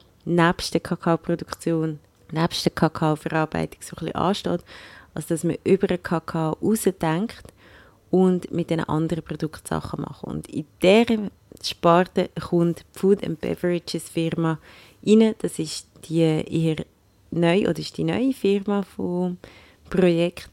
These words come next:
wo eben probiert, die Food-Sachen umzuwandeln und zu verkaufen. Einerseits im Land selber und andererseits auch als Exportprodukt. Das sind sogenannte Non-Tiber Forest Products. Das bedeutet,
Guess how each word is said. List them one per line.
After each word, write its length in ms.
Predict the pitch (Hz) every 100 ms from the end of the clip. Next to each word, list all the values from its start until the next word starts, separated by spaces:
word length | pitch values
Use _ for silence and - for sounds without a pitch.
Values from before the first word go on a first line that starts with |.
| - - _
wo 180 | 151 165
eben 300 | - 160 160
probiert, 540 | - 165 156 160 156 - _ - -
die 360 | 156 151 147 151 175 _ -
Food-Sachen 880 | 143 - 165 - - 156 147 - -
umzuwandeln 1040 | 147 160 151 - 156 151 147 151 151 156 -
und 340 | 156 151 147 _ _ - - - _ _
zu 120 | -
verkaufen. 460 | 170 156 156 - -
Einerseits 640 | 151 160 156 165 - -
im 180 | - 156
Land 240 | 147 147
selber 300 | 202 240 190
und 140 | 170 170
andererseits 500 | 156 156 - 165 -
auch 120 | 151
als 140 | 143
Exportprodukt. 920 | - - - 151 - - - - - - _ - _ _ -
Das 180 | 180
sind 160 | 180 160
sogenannte 520 | 185 180 170 165 170
Non-Tiber 760 | 170 170 202 190 175 175 175 170 -
Forest 480 | - 175 165 -
Products. 540 | - 202 208 190 - -
Das 100 | -
bedeutet, 680 | - 165 190 185 180 175